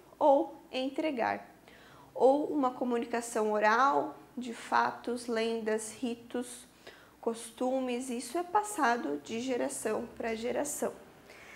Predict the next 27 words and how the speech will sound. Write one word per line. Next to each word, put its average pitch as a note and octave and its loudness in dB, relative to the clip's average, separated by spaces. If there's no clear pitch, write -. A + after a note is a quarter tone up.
Quem, D4+ 2
né, A#3+ 0
nunca B3 -2
escutou B3 6
lendas A3+ 4
aqui, A3 -4
até A#3 -4
da C4 -2
nossa A#3+ -4
cidade, A3 -2
que - -16
falam, G#3+ 0
é, G#3 -2
né, G#3+ -2
sobre, A3 2
sobre A#3 -2
questões A3+ -2
culturais A#3 0
aqui A3 -10
da G#3+ -4
cidade? G#3 -2
Então, A#3 -2
isso C#4 -6
é F#4 0
uma G4+ -2
tradição, G4+ 0
isso C4+ -10